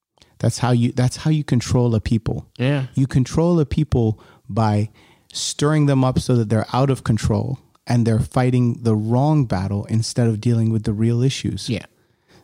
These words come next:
Speaker 1: It, it, the, the, the, the psychological warfare that's happening right now in our country, in our world, is unbelievable. And if people would just step back and realize that there is an enemy at work, it is not the government,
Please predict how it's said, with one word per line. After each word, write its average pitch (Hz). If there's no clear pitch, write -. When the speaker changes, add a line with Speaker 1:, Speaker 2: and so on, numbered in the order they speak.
Speaker 1:
It, -
it, 156
the, 139
the, 135
the, 123
the 127
psychological 156
warfare 107
that's 107
happening 110
right 98
now 98
in 107
our 101
country, 104
in 113
our 101
world, 101
is 110
unbelievable. 104
And 110
if 127
people -
would 139
just 120
step -
back 127
and 107
realize 107
that 113
there 123
is 156
an 143
enemy 123
at -
work, 95
it 139
is 113
not 120
the 127
government, 113